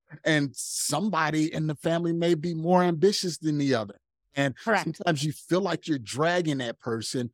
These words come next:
Speaker 1: but that just might not be their skill set where they're suited at. You know, you have to take, take that into consideration as well.
Speaker 2: Yeah. And, and I would say too,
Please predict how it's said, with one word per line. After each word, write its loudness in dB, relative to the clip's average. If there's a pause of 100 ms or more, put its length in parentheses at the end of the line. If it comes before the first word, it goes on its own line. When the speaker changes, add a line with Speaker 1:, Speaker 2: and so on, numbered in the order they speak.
(240)
Speaker 1:
but 2
that 4
just -4
might 0
not -8
be -4
their 0
skill -2
set -6
where 0
they're -4
suited 0
at. -10 (300)
You 0
know, 4
you 2
have -4
to -6
take, -2 (300)
take 0
that 4
into -2
consideration -2
as -10
well. -14 (1080)
Speaker 2:
Yeah. 8
And, 4
and 6
I 8
would 2
say -2
too, 0